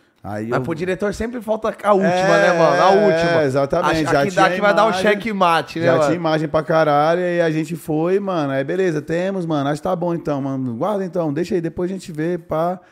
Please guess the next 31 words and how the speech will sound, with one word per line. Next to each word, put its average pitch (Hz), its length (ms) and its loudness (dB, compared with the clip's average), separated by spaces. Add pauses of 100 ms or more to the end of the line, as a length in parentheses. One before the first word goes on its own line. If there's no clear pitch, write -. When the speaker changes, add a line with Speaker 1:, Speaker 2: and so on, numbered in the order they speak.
(520)
Speaker 1:
Conversei, 147 720 0
aí 175 100 4
fomos 151 260 -4
pra 151 120 -2
próxima 143 440 -2
cena, 143 380 -4
essa 160 200 -2
foi 170 140 0
a 165 40 0
primeira 170 340 -4
chuva, 123 420 -4
aí 123 80 0
a 139 60 -2
segunda 143 400 -6
foi 156 160 -6
esse 147 120 -10
da 160 140 -4
Poca, 151 420 -6
mano. 95 200 -10 (720)
Speaker 2:
Já 151 140 -6
foi 175 140 -8
mais 170 140 -2
profissional. 160 680 -6 (600)
Speaker 1:
Mu-, 156 260 -4 (100)
é, 185 240 4
tipo - 260 -4
assim, 156 340 -2
esse 147 220 -2
da 156 180 2
Poca 151 760 0 (1300)
Speaker 2:
<coughs> - 840 -6